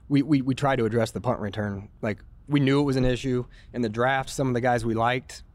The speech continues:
went probably higher than where we deem, you know, y-, y-, you take a guy. Um, Eric had done it at Tennessee and he did it at Oklahoma, and we were comfortable. The coaches were comfortable.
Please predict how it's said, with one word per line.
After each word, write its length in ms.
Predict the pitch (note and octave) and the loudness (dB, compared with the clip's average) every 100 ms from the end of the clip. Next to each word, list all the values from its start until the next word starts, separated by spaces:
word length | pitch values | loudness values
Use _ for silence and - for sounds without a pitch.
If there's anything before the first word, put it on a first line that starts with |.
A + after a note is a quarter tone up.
| - | -8
went 200 | A#2+ A2 | -6 -2
probably 260 | B2 A#2 | -2 -2
higher 320 | G#2 A#2+ A#2+ A#2+ | -2 0 2 0
than 160 | A2 | -2
where 180 | A2+ A#2 | -4 -4
we 180 | A2+ A#2 | -4 -4
deem, 460 | A2+ A#2 A#2 G#2+ - - - - - - | -4 -4 -4 -6 -10 -20 -20 -20 -14 -8
you 140 | C3 A2+ | -4 -2
know, 60 | |
y-, 200 | G#2+ G#2+ F2 | -4 -6 -4
y-, 160 | A2+ | -4
you 120 | A2+ G#2 | -2 -2
take 280 | C3 B2 | -2 -2
a 40 | A#2+ | 0
guy. 360 | A#2 A#2+ B2 - - - - - | 0 2 -2 -6 -18 -20 -20 -8
Um, 420 | A#2 A2+ A2 G#2 - | -2 0 0 -2 0
Eric 260 | B2+ B2+ - | 2 2 0
had 140 | A2 | 2
done 160 | B2 B2 | 2 2
it 100 | A#2 | 2
at 240 | A2 A2 - - | 2 -2 -8 -10
Tennessee 680 | - C3+ B2 C3+ B2+ C3 B2+ | -2 0 2 2 2 0 -2
and 120 | A2+ A2+ | -6 -4
he 60 | A2 | -2
did 160 | A2 A2+ | -2 -2
it 100 | A2+ | 0
at 120 | A2 | 0
Oklahoma, 720 | A2 A2+ F#2+ A#2+ C3 C3 B2+ | 0 -4 -2 0 0 0 -4
and 400 | A2 G#2 G2+ G2+ | -6 -6 -4 -4
we 80 | A2 | -6
were 80 | G2+ | -6
comfortable. 640 | - A#2 A#2 A2+ A2+ G#2 | -4 -4 -4 -4 -4 -6
The 100 | E2+ | -6
coaches 340 | B2 D3+ C#3+ | -2 0 0
were 100 | A#2 | -4
comfortable. 540 | A#2 C3 C3 B2 B2+ | -4 -4 -2 -2 -2